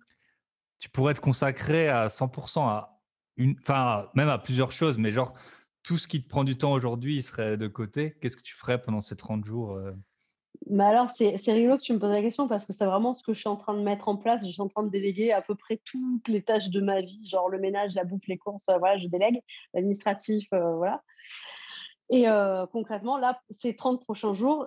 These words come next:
Speaker 2: littéralement, ma priorité, euh, absolue, c'est de vendre mon té-, mon séminaire puisqu'il est dans pile trente jours. <laughs> Donc, euh,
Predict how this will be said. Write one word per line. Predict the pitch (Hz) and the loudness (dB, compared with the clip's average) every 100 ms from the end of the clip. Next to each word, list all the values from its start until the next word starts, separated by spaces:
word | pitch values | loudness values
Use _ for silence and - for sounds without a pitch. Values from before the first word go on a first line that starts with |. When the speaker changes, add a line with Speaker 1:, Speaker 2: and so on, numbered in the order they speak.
| - | -6
Speaker 2:
littéralement, | 220 220 233 226 208 233 | -2 -2 0 2 2 2
ma | 262 214 | 0 -2
priorité, | - 214 214 208 196 226 208 | -2 -2 0 -2 -4 0 2
euh, | 190 | 2
absolue, | - 214 - 202 226 | 2 -2 -4 -6 -4
c'est | 294 - 226 | -6 -2 0
de | 196 | 2
vendre | 202 240 | 2 2
mon | 208 | 0
té-, | 208 202 | -2 -2
mon | 202 208 | 2 2
séminaire | 220 220 196 220 - | 2 -2 2 0 0
puisqu'il | - - 202 | -8 -8 -2
est | 220 | 0
dans | 220 208 | 2 0
pile | 226 - 269 | 0 0 0
trente | - 262 | 2 0
jours. | 196 220 294 - | 2 0 -2 0
<laughs> | 466 - 427 _ _ _ - 92 - 117 | 0 0 -4 _ _ _ -16 -14 -10 0
Donc, | 254 220 | 0 2
euh, | 208 | 2